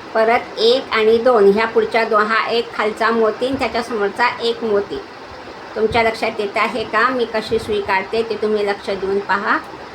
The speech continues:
ही अशी सुई बाहेर काढली, परत ह्या एका मोत्यातून सुई बाहेर काढायची. आता आपल्याला दोन दोन मोती ओवून चौकट पूर्ण करायची आहे आणि इथे आपलं मोती आसन तयार होण्यात आलेलं आहे.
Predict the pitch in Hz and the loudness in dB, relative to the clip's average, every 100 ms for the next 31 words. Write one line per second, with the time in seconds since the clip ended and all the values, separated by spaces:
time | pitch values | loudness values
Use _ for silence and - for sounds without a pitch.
0 | - 214 202 202 202 - 208 202 190 196 | -6 -2 -2 0 -2 0 0 0 -2 -4
1 | 196 190 196 220 339 - - - - - | -2 -2 0 -2 -2 -8 -14 -16 -16 -16
2 | - - 208 208 208 220 196 202 202 208 | -14 -4 0 0 0 -2 -2 -2 -2 0
3 | 208 196 196 190 233 233 220 202 202 202 | 2 0 -2 -2 0 0 0 0 -2 -4
4 | 202 180 - - 320 - - - 294 202 | -4 -4 -4 -8 -12 -12 -14 -8 -6 -4
5 | 202 190 196 269 269 214 202 214 214 196 | -4 -2 0 2 4 4 2 2 2 0
6 | 190 220 208 269 269 180 - 208 226 190 | 0 -2 0 0 -2 -4 -2 -4 -2 -2
7 | 190 196 170 175 - 202 185 185 269 403 | -2 -2 -2 -2 -2 -2 0 0 -2 -2
8 | - - - - - 196 202 233 214 240 | -4 -10 -14 -16 -4 2 4 4 2 0
9 | 202 202 214 285 233 202 208 196 196 214 | -2 0 0 2 2 0 0 0 0 -2
10 | 214 170 180 247 359 - - 220 208 - | -4 -2 0 0 -2 -8 -4 2 2 2
11 | - 262 165 175 185 269 440 - - 208 | -2 -4 -2 -2 0 2 0 -4 -4 -4
12 | - - | -2 -6